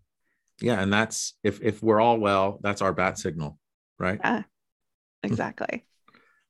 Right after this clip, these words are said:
Speaker 1: Um, I wanna thank you so much for your time. Um, Carrie, how can people get in touch with you?
Speaker 2: They can get in touch with me, um,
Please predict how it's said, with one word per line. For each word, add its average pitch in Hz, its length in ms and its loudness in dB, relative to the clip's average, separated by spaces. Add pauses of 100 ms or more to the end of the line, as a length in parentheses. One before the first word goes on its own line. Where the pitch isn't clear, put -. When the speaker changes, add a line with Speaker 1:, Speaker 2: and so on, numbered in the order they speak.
(220)
Speaker 1:
Um, 107 540 4 (1120)
I 104 60 -2
wanna 120 200 0
thank 113 260 0
you 110 80 0
so 107 220 0
much 107 180 0
for 104 140 0
your 98 80 4
time. 101 480 0 (340)
Um, 92 320 2
Carrie, 110 220 6
how 117 180 4
can 120 160 -2
people 117 240 0
get 98 120 0
in 92 100 -6
touch 95 200 -4
with 85 140 -4
you? 80 160 -10 (1300)
Speaker 2:
They 214 160 4
can 277 140 4
get 269 140 2
in 269 100 2
touch 269 400 0
with 233 140 0
me, 220 380 2
um, 202 760 2